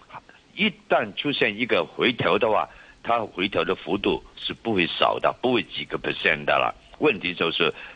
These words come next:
它的这个动力，这一波的不理性的上升要到那个水平而已。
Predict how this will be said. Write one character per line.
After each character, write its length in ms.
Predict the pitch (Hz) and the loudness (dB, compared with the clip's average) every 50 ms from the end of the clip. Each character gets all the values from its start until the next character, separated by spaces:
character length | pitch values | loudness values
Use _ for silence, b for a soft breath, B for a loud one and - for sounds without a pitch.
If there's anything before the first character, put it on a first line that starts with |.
| B - | B 0
它 180 | 127 127 127 | 2 2 2
的 180 | 123 117 123 113 | 2 0 -2 -2
这 160 | - - 123 | -2 -2 -2
个 160 | 101 92 85 - - - - | 0 0 -2 -2 -6 -10 -6
动 240 | - 175 127 98 85 | -2 -2 -2 0 0
力， 180 | 85 82 65 - - - - - - - - _ - _ - - - _ _ _ - _ - - - - - | 0 0 -2 -2 -8 -16 -20 -20 -20 -20 -20 _ -20 _ -20 -20 -20 _ _ _ -20 _ -14 -14 -12 -4 -2
这 140 | 117 113 | 0 0
一 140 | 113 110 110 | 2 2 2
波 260 | 98 - 98 110 110 | 0 2 2 2 2
的 140 | 101 101 101 | 2 2 0
不 260 | - - - 117 110 | -2 -2 -2 -2 -2
理 180 | 71 71 71 71 | -2 -2 -6 -8
性 300 | - - - 104 80 80 | -6 -4 -2 -2 -2 0
的 100 | 85 85 | 0 0
上 240 | - - 110 90 82 | 2 2 0 0 2
升 200 | - 104 104 - B B B B B B | 0 0 0 0 B B B B B B
要 280 | 113 123 101 85 73 - - | 2 2 2 2 -2 -4 -2
到 220 | - 107 82 - - - | 0 0 0 -2 -6 -12
那 180 | - 98 98 80 | -4 -2 -2 -2
个 260 | 76 - 87 82 73 B B B B | 0 -4 -6 -6 -6 B B B B
水 240 | - - - 82 80 | -4 -2 0 0 0
平 240 | - 82 87 90 | 0 -2 0 2
而 180 | 87 80 87 110 | 4 4 4 2
已。 180 | 110 82 65 | 2 0 -4